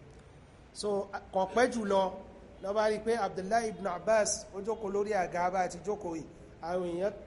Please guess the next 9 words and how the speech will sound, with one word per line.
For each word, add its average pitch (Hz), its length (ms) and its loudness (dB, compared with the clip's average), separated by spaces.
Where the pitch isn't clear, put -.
tó 233 140 2
yíká 190 380 -2
rẹ̀ - 140 -2
nínú 202 360 0
mọ́sálásí 190 480 -2
Ànábì 165 300 -4
sallallahu 156 540 -4
alaihi 143 240 -6
wasallam. 139 440 -8